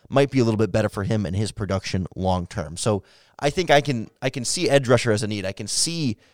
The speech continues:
defensive line as a need. I can certainly see wide receiver as a need. I think about the only places that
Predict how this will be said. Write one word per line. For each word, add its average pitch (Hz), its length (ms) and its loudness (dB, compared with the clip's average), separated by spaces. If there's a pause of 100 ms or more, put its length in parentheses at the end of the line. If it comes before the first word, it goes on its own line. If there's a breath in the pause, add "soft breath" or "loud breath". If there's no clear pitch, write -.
(100)
defensive 131 460 0
line 107 220 0
as 95 100 -4
a 95 60 -2
need. 95 100 -2
I 101 80 -2
can 113 100 -6
certainly 165 240 0
see 117 340 0 (240 soft breath)
wide 123 220 4
receiver 110 480 0
as 98 220 0
a 92 40 -4
need. 90 200 -4
I - 20 -4
think 156 240 -2 (300 soft breath)
about - 240 2
the 165 80 2
only 156 180 2
places 127 440 0
that 107 240 0